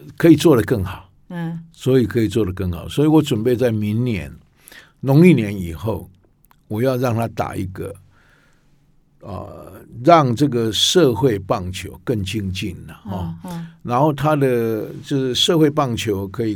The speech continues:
Speaker 1: 跟大学棒球能够整合。
Speaker 2: 嗯。
Speaker 1: 然后这一些人，就是作为大-，社会队的，大学队、社会队，他可以成立一个 group。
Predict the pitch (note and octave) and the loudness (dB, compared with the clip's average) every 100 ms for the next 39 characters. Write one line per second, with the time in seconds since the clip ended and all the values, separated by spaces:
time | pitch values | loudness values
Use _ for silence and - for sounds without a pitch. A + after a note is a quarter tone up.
0 | F#2+ A#2+ A2 - B2+ A2 - E2 F#2 A#2 | -4 -6 -2 0 0 -2 -6 -8 -6 -6
1 | F#2 F#2 G2 G2+ - G#2+ G#2 A2 F#2+ G#2+ | -6 -10 -12 -14 -12 -10 -8 -6 -8 -8
2 | D#2+ D#2 - _ _ - G#3 G3 F#3+ F#3+ | -12 -16 -20 _ _ -16 -12 -12 -12 -16
3 | - - C3 D3 D3+ D#3+ D3+ D3 C#3 E3 | -20 -6 0 4 6 6 6 2 2 6
4 | D#3 D3+ C#3+ D3 C#3+ B2+ G2 F#2 F#2+ - | 6 6 2 2 2 0 -4 -6 -12 -18
5 | _ - - B2 A2+ A2 G2+ - - - | _ -18 -8 -6 -4 -6 -6 -12 -20 -20
6 | - F#3 E3+ B2+ G#2+ G#2+ G2 D3 A2+ - | -2 4 4 4 0 -2 0 0 0 -6
7 | - - - E3+ D3 D3 C#3 C#3 G#2+ F#2 | -12 -8 0 4 4 4 2 0 0 -4
8 | F#2 - - - - - - - D3 B2 | -8 -12 -20 -20 -20 -20 -4 2 4 4
9 | A#2+ B2 C3+ A#2 G#2 G#2+ A#2+ A#2 G#2 - | 0 0 2 2 0 -4 -4 -6 -6 -4
10 | A2+ C#3 A#2+ A2 G2 F#2+ G2+ | 0 0 0 -4 -6 -4 -2